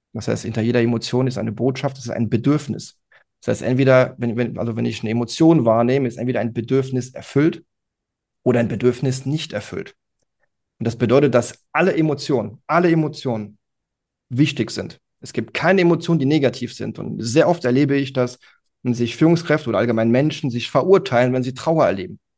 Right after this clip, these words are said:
Sie sagen, "Boah, ich darf nicht traurig sein." Ja, kommt aus der Kindheit, weil die vielleicht niemals traurig sein durften,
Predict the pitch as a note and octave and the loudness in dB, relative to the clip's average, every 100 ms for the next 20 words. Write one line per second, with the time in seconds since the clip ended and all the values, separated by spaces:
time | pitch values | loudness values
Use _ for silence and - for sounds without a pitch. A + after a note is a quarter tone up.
0 | _ _ _ _ A2 G#2+ A#2 A2 - - | _ _ _ _ -10 -4 -4 -4 -8 -2
1 | G#2 - C3 - C#3+ A#2 - F#2 - _ | 0 2 -2 0 0 0 -4 -10 -10 _
2 | - - - B2 B2 B2+ C3+ F#3+ G#3 C3 | -8 -8 0 0 0 0 2 2 4 4
3 | A2 A2+ A#2+ B2 A#2 A2+ C3 - B2 B2 | 4 4 2 0 2 2 0 0 0 2
4 | - B2+ B2+ A#2 A#2+ D#3+ E3+ - E3+ | 2 2 0 -4 0 0 0 -4 -6